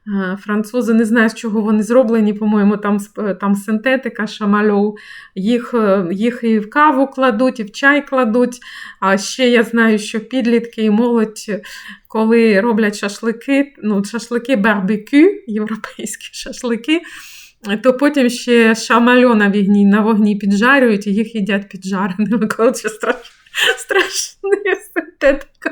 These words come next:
піджарена, але воно дає такий непоганий смак, я куштувала. Ну, це шамальо. Тобто це, мабуть, запах такий, так?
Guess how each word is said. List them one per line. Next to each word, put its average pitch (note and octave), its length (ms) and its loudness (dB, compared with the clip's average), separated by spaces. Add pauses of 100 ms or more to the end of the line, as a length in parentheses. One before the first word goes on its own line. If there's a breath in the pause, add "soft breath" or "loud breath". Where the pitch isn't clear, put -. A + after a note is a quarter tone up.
(160)
піджарена, C4+ 720 -4 (320 loud breath)
але C4 240 4
воно D4+ 280 4
дає C4+ 340 2
такий B3+ 380 -2
непоганий B3 840 2
смак, B3+ 760 -4
я A#3+ 120 -4
куштувала. G3 800 -6 (520 loud breath)
Ну, C4+ 180 2
це C4 180 0
шамальо. A3 720 0 (360 loud breath)
Тобто A#3+ 320 -4
це, A#3+ 220 -6
мабуть, G#3+ 420 -4
запах B3 480 -6
такий, G3 340 -14
так? A3+ 280 -14